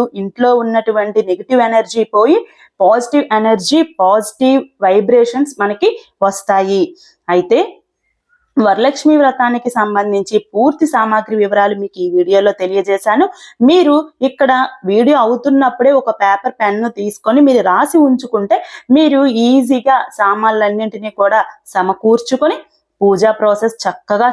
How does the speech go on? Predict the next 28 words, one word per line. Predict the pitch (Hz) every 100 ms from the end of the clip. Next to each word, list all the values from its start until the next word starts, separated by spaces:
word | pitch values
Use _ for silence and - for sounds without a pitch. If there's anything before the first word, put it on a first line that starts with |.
| 202
చేసుకోవడానికి | 196 - - 190 190 190 190 190 392 - _ -
మీకు | 226 254 190
వీలుగా | 185 190 202 226 254 208
ఉంటుంది. | 190 185 180 180 185 - _ -
వీడియో | 190 196 214
నచ్చిందని | 196 - 208 214 208 214
అనుకుంటాను. | 202 208 208 214 233 233
ఎటువంటి | 180 202 208 208
డౌట్స్ | 202 196 -
ఉన్నా | 208 202
కామెంట్ | 185 190 202
సెక్షన్ | 196 - 202
లో | 202
అడగవచ్చు. | 180 180 196 208 208 - 359 - _ - _ _ _
మీ | 214 247 302
అందరికీ | 247 240 285 285 302 294
కూడా | 277 269 285 - - - 202
ఏ | 226 277
డౌట్ | 254 269 277 269
ఉన్నా | 262 254
కూడా | 254
నిరభ్యంతరంగా | 240 202 214 214 220 214 214 220 202
మెసేజ్ | 190 196 202
చేయండి, | - 202 202 208 311 320 -
కామెంట్ | 180 202 202
చేయండి. | 202 202 202 359 440 _ _ _ _ _ _ _ _ -
వీడియో | 220 214 214 233
నచ్చిందని | 214 208 220 214